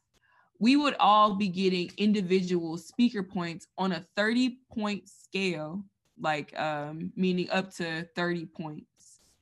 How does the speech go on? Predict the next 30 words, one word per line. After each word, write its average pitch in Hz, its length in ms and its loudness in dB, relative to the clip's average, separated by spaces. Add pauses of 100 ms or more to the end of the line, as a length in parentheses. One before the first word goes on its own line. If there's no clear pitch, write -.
(640)
uh, 170 60 -6 (120)
on 175 500 0 (260)
where 220 420 2
the 196 160 2
judge 190 560 0
believes 185 560 0
we 180 300 -2
rank 165 540 -4 (520)
in 190 120 0
terms 185 560 -2
of 165 400 -2 (600)
being 208 420 0 (160)
a 175 80 -2
good 175 720 -4 (380)
speaker. - 640 -10 (960)
And 202 120 0
now, 202 420 0 (100)
one 254 260 0
thing 294 140 -2
I 285 80 2
want 269 240 0
you 262 80 2
to 226 120 0
know 220 380 2
is 214 120 -2
that 196 300 0
people 277 320 0
take 220 360 -6
off 190 400 0
points 208 540 -6